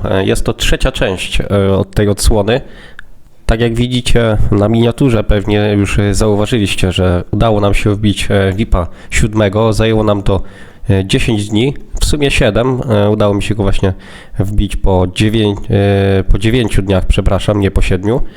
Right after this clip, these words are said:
Po dziewięciu dniach, e, totalnie free to play. E, będę to utrzymywał, tą serię dalej, e, free to play ze względu na to, że po prostu, e, większość z was zdecydowała, żeby tutaj po prostu nie inwestować, e, żadnej, e, gotówki,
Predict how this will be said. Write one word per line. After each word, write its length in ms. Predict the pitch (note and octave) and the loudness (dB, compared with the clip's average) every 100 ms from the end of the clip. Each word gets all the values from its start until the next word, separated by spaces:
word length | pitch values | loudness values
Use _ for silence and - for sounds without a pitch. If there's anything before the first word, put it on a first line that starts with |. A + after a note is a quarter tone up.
| - - - | -16 -8 0
Po 100 | G#2 | 0
dziewięciu 440 | G#2 A2 G2+ G#2 | 2 0 2 0
dniach, 400 | G2 G2+ C#3 - | 2 2 0 0
e, 240 | G#2 G2 F#2+ | 0 2 2
totalnie 520 | - A2 A2+ G#2 G2+ | 0 0 0 2 2
free 240 | - A2+ | 2 0
to 100 | G2+ | 0
play. 320 | G2 G2+ B2 C#3 - - - - | 0 2 0 -2 -8 -18 -10 -2
E, 140 | G2 | 0
będę 240 | G#2 A2 G#2+ | 2 0 0
to 220 | G#2 G#2 | 2 0
utrzymywał, 580 | G#2 - - C3+ A2 G2+ | 0 -2 0 2 2 0
tą 160 | A2 | 0
serię 520 | - A2+ G#2+ G#2 G#2 - | 2 2 2 0 -2 -4
dalej, 500 | G#2 A2+ A2+ G#2 G2 G#2 G2+ | -4 0 2 2 2 2 4
e, 40 | G2+ | 4
free 200 | - A2+ | 4 2
to 100 | G2+ | 2
play 200 | C3 C3 | 2 2
ze 100 | B2 | 0
względu 360 | A#2+ A#2 A2+ | 0 0 2
na 120 | A2+ | 0
to, 140 | A2 A2 | 0 0
że 140 | G#2+ | 0
po 140 | G#2 G#2+ | 0 0
prostu, 380 | G#2 - G2+ - - - - - | 0 0 -2 -2 -12 -20 -10 0
e, 340 | G2+ G2 G2 | 2 4 2
większość 540 | F#2+ A2+ - G#2+ F2+ - | 0 -2 0 -2 0 0
z 100 | F#2+ | 2
was 220 | A2 G2+ | 2 2
zdecydowała, 720 | - G#2+ A2 G#2+ A2+ G#2+ G2+ | 0 -2 0 2 2 2 2
żeby 520 | F#2 G2+ G2+ G2+ G2 - | 0 0 2 2 2 2
tutaj 220 | G2+ G2 | 2 2
po 120 | F#2+ | 2
prostu 260 | F#2+ - G2+ | 0 -2 0
nie 140 | A2 | 2
inwestować, 680 | A#2 G#2+ G2+ - G#2 G2 - - - - - | 2 2 2 2 2 0 -2 -6 -12 -12 0
e, 240 | G#2+ G2+ G2 | 2 2 2
żadnej, 540 | A#2+ A2 G#2+ G#2 G2+ | 0 2 0 0 0
e, 200 | G#2 G2+ | 0 0
gotówki, 500 | F#2+ - E3+ - A#2+ | 0 -2 -2 -2 -4